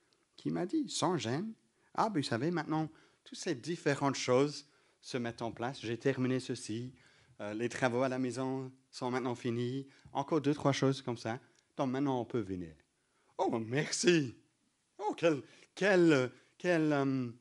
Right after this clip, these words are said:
quel, euh, privilège tu nous accordes avec votre présence. Après le travail, après le,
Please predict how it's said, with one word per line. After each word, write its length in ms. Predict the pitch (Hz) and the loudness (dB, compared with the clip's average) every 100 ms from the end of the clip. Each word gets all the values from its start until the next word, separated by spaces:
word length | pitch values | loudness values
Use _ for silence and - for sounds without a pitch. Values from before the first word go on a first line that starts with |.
| _ _ _ | _ _ _
quel, 380 | 147 139 135 120 | -2 2 2 2
euh, 220 | 107 113 | 0 -2
privilège 600 | 95 - 247 247 247 151 | -2 2 4 6 8 6
tu 120 | - 160 | 4 2
nous 160 | 147 | 4
accordes 420 | 147 - 139 104 | 4 4 2 2
avec 200 | 110 120 | -2 -4
votre 260 | 123 127 139 | -6 -8 -8
présence. 760 | - 135 104 92 - - - _ _ _ _ _ _ _ _ _ _ _ _ _ _ _ _ _ _ _ _ _ _ _ _ _ _ _ _ _ _ _ _ _ _ _ _ _ _ _ _ _ _ _ _ - | -10 -10 -10 -12 -14 -18 -20 _ _ _ _ _ _ _ _ _ _ _ _ _ _ _ _ _ _ _ _ _ _ _ _ _ _ _ _ _ _ _ _ _ _ _ _ _ _ _ _ _ _ _ _ -10
Après 500 | 135 143 - 165 160 | -6 -6 -2 0 0
le 140 | 139 | 0
travail, 540 | 135 - 113 127 135 139 | -6 -8 -8 -6 -8 -10
après 340 | 127 - - | -12 -12 -10
le, 100 | 135 | -8